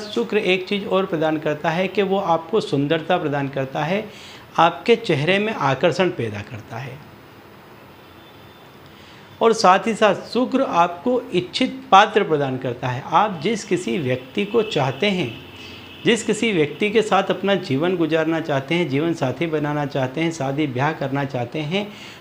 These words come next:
तो शुक्र के मेहरबान होने से यह कार्य भी हो जाता है। साथ ही साथ आज सोमवार है, सोमवार के दिन यदि आप ये कार्य को प्रारंभ करते हैं तो शुक्र और चंद्र की युति बनती है।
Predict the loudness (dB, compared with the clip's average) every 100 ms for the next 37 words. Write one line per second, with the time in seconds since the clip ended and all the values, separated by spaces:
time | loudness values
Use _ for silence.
0 | 0 2 2 0 2 0 4 2 2 2
1 | 0 2 2 2 0 0 0 0 0 0
2 | 0 2 4 4 0 0 -2 -4 -8 -10
3 | -12 -16 -20 -20 -20 -12 -2 0 0 -2
4 | 0 -2 -4 -18 -18 -18 0 2 2 2
5 | 2 2 2 2 2 0 -2 0 0 2
6 | 2 2 -2 -2 0 0 0 0 0 0
7 | -2 0 0 0 -2 -4 -4 -2 -2 -2
8 | -2 -2 -2 -2 -4 -4 -6 -10 -20 -20
9 | -20 -20 -20 -20 -20 -8 -2 -2 0 -2
10 | -2 0 0 -2 -10 -18 -2 0 2 2
11 | 2 2 0 0 2 2 2 0 -2 -8
12 | -12 -12 -14